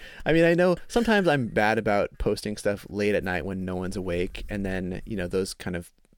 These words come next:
posts get buried, uh, you know, by the next day when everyone else wakes up.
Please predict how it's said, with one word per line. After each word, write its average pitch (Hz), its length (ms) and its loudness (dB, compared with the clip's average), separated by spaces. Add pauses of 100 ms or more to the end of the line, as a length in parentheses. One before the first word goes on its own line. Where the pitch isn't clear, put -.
(160)
posts 98 460 -2
get 95 280 -4
buried, 90 540 -2 (340)
uh, 82 120 -6
you - 140 -8
know, 92 220 -6 (260)
by 95 160 2
the 92 80 -4
next 92 300 -8
day 87 260 2
when 87 160 -4
everyone 87 300 -4
else 80 320 -8
wakes - 340 -8
up. - 260 -6